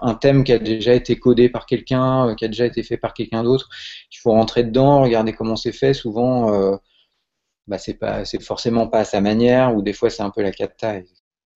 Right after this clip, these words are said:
Voilà, je commence à avoir aussi des demandes dans ce genre-là, mais, euh, sinon, euh, sinon dans le rapport client, euh,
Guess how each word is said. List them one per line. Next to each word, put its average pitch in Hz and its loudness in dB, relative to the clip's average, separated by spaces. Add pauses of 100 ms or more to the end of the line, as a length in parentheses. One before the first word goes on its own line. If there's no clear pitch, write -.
(180)
Voilà, 95 -8
je - -12
commence 104 -2
à 110 6
avoir 107 4
aussi 117 0
des 117 4
demandes 117 2
dans 117 -2
ce 104 -8
genre-là, 98 -4
mais, 92 -14
euh, 92 -20 (800)
sinon, 113 2
euh, 95 0
sinon 107 -6
dans 107 -4
le 92 -4
rapport 98 -6
client, 101 -8
euh, 92 -8